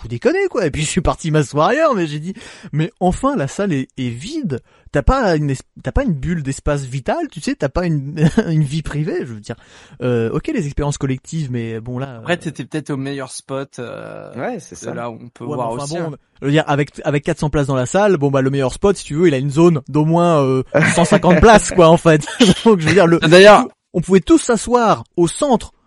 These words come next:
Speaker 1: de la salle sur, avec au moins, euh, je sais pas, quatre ou cinq rangs entre nous, sans aucun souci, tout le monde aurait
Speaker 3: Ouais.
Speaker 1: vu en étant au centre,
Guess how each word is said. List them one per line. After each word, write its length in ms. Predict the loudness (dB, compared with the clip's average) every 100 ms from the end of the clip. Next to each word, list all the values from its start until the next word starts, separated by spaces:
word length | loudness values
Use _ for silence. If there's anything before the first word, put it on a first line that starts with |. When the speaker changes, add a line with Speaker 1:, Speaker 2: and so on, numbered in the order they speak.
| _
Speaker 1:
de 120 | -4 0
la 120 | 0
salle 360 | 0 0 -2
sur, 440 | -6 -6 -2 0 -2
avec 320 | -2 -2 -2 0
au 80 | 0
moins, 380 | 2 0 -2 -2
euh, 220 | -2 -2
je 60 | -2
sais 100 | -4
pas, 180 | -4 -2
quatre 240 | -4 -6
ou 60 | -6
cinq 200 | -4 -4
rangs 200 | -4 -4
entre 280 | -6 -6 -6
nous, 220 | -4 -6 -10
sans 260 | -8 -6
aucun 200 | -4 -6
souci, 240 | -10 -12 -12
tout 100 | -8
le 60 |
monde 140 | -4 0
aurait 160 | 2
Speaker 3:
Ouais. 180 | 2 2 0
Speaker 1:
vu 20 |
en 100 | -4
étant 280 | -4 -6 -6
au 100 | -8
centre, 280 | -8 -10